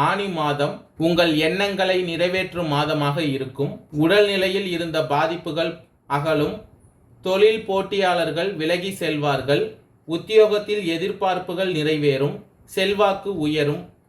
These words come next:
சிலருக்கு புதிய வேலைகள் அமையும். வழக்குகள் உங்களுக்கு சாதகமாக முடியும். சிலருக்கு புதிய சொத்துகள் சேரும். குடும்பத்தில் இருந்த பிரச்சனைகள் முடிவுக்கு வரும்.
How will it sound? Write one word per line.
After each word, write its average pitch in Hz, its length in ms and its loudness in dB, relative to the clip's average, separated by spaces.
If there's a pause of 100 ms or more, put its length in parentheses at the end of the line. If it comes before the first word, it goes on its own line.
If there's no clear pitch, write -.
(140)
சிலருக்கு 180 460 0
புதிய 196 400 4
வேலைகள் 175 600 0
அமையும். 143 440 0 (380)
வழக்குகள் 196 720 2
உங்களுக்கு 160 520 -2
சாதகமாக 165 760 -2
முடியும். 143 500 -2 (320)
சிலருக்கு 180 540 0
புதிய 196 420 0
சொத்துகள் 180 640 -2
சேரும். 143 400 2 (420)
குடும்பத்தில் 220 600 2
இருந்த 185 300 -2
பிரச்சனைகள் 180 640 -2
முடிவுக்கு 175 520 -2
வரும். 139 320 2